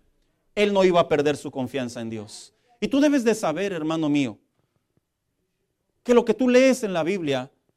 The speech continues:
no es una lata que la pones en un plato y la echas al microondas y te la comes.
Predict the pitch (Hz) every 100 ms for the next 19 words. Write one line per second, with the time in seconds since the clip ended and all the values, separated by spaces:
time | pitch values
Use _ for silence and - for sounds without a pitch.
0 | _ 185 233 226 214 208 180 185 196 175
1 | 147 - 170 160 - 196 196 190 156 170
2 | 170 175 185 180 156 175 190 165 147 143
3 | 139 156 175 151 143 139 127 123 147 143
4 | 117 - -